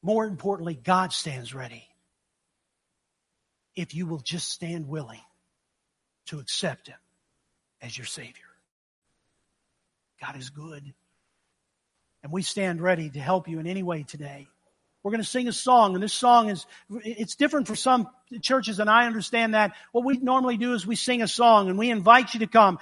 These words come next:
If you wanna receive Jesus into your heart, today is a,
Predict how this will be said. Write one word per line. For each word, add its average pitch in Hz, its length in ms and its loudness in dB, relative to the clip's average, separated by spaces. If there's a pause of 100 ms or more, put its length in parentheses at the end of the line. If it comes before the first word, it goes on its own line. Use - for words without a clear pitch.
(140)
If 190 140 -4
you 254 80 0
wanna 269 180 6
receive 233 400 -2
Jesus 214 440 -2
into 220 160 -2
your 214 120 2
heart, 214 240 8
today 214 320 2
is 175 140 -2
a, 185 100 -2